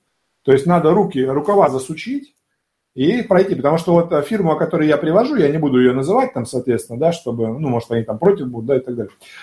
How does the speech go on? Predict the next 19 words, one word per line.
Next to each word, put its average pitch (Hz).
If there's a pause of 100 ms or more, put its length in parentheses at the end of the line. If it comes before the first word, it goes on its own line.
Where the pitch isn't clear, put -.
(160)
Вот, 151
они, 226
э, 180
там 175
директор, 190
извините, 143
он 127
пятнадцать 175
лет 165
отработал 131
в 117
нефтегазовой 135
отрасли, 120
по 123
Сибирям, 143
там, 107
фигача, 131
здоровье 120
потерял. 101